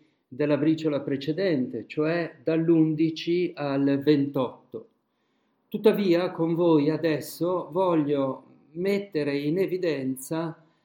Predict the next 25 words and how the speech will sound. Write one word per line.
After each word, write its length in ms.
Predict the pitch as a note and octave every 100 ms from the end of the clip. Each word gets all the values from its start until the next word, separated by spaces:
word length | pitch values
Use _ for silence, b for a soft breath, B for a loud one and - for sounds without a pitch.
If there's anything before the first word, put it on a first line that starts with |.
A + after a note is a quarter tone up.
| b
l'altra 680 | C3+ F#3 A3+ G3 D#3+ D#3+ C#3+
parabola 720 | D3+ D3+ D3 C#3 C#3 C#3 C3+
che 160 | - C#3
c'è 240 | - D3
in 180 | C3 B2
questo 400 | C3 B2 - C3
testo. 400 | C3 A#2+ - B2
La 140 | C#3
prima 640 | C#3 G#3+ A#3+ G#3 D#3+ C3+ -
è 180 | C3+
quella 520 | D3+ D#3 D3 C#3+ C3+ - _ _ _ _ _ _
delle 420 | A#2 D3 C#3 C#3+
monete 540 | C#3 D3 F#3+ F#3 E3+
d'oro 540 | D3+ F3 F#3 G3 F3 E3
affidate 880 | D#3 E3+ D#3 F#3+ E3 C#3+ D#3 D3+ C#3
dal 160 | C3+
re 180 | D3+ D#3+
che 140 | D#3
parte 760 | D3 D#3 C#3+ C#3+ - F#3 G3 - b b b _ _
a 520 | D3+ D3 C#3+ C#3 - - _ -
dei 260 | D#3+ E3
suoi 260 | D#3 G3+ F#3
servi. 640 | - D#3+ B2+ B2 C#3+ D3+
Vi 120 | C3 C#3+
ricorderete, 920 | C#3 D3 C#3+ F3 F3 D#3 D3 B2+